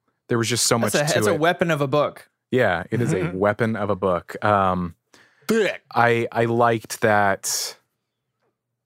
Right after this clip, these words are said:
Speaker 1: I like that they captured the change that this book brings of,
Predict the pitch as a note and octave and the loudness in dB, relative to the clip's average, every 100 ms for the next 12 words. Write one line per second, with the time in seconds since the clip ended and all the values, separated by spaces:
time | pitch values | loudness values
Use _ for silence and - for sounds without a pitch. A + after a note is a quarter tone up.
0 | _ _ - _ _ _ _ _ _ _ | _ _ -20 _ _ _ _ _ _ _
1 | A#2+ A#2 A#2 B2+ B2+ B2+ A#2 G#2+ - - | -2 0 2 2 2 -2 0 -4 -2 0
2 | A2 G#2 - G#2+ G2 F#2 G2 - - G#2 | 2 2 -2 0 -2 -2 -4 -2 -2 -2
3 | G2+ G2 F#2 - F2+ F#2+ - - F2+ _ | -2 -2 -4 -4 -2 -2 -4 -2 -2 _
4 | - F#2 F#2+ A2 B2+ - - _ _ _ | -2 0 0 -2 -6 -10 -14 _ _ _
5 | _ _ G#2 F#2+ F#2 F#2 F2 F2+ - - | _ _ 0 2 2 0 -2 -8 -18 -20